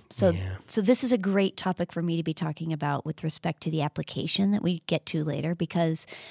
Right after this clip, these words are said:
Speaker 1: the more prepared you are, the less bratty you can be.
Speaker 2: And it is, <laughs> there's, there's a lot of mental prep that goes into, like, just getting, uh, wrapping your head around it.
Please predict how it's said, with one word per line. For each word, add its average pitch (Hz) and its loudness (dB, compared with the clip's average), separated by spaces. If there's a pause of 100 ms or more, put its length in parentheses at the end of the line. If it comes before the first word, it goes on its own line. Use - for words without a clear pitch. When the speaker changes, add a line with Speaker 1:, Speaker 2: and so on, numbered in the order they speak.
(140)
Speaker 1:
the 170 0
more 190 6
prepared 196 2
you 185 2
are, 156 2 (400)
the 170 0
less 165 2
bratty 151 0
you 151 -2
can 151 -8
be. - -10 (340)
Speaker 2:
And 151 8
it 175 8
is, 262 2
<laughs> - -16
there's, 147 8 (280)
there's 151 2
a 139 6
lot 165 2
of 156 0 (320)
mental 160 8
prep - 0
that 117 -2
goes 123 4
into, 135 4
like, 101 -6
just - -4
getting, 135 4 (240)
uh, 151 -6 (240)
wrapping 135 2
your 98 2
head 156 2
around 95 -2
it. - -16